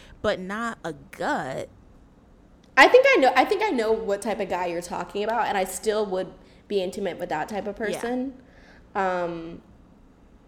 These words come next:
Speaker 2: yeah, I would still be into, like, into, like, a more, like, thicker guy.
Speaker 1: You just like
Speaker 2: Um,
Speaker 1: abs.
Speaker 2: I think just,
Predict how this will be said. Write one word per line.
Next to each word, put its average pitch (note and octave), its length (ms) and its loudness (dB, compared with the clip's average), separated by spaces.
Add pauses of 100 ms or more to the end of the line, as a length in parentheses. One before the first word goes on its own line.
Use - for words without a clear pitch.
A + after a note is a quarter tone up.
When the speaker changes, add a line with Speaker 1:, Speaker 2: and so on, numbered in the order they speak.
(160)
Speaker 2:
yeah, C4+ 240 6
I F#3+ 120 6
would C4+ 180 2
still C4+ 180 6
be A3 160 2
into, G#3 240 -2
like, F#3 240 2
into, F#3+ 600 -2
like, E3+ 140 -2
a F3+ 60 -2
more, E3+ 260 -4
like, E3+ 260 -8
thicker F3 240 -6
guy. A3 340 -4
Speaker 1:
You A#3+ 80 -4
just A#3 200 -6
like G#3 180 2
Speaker 2:
Um, F#3+ 80 2
Speaker 1:
abs. E3+ 320 2
Speaker 2:
I G3 120 0
think F#3+ 180 -4
just, - 400 -6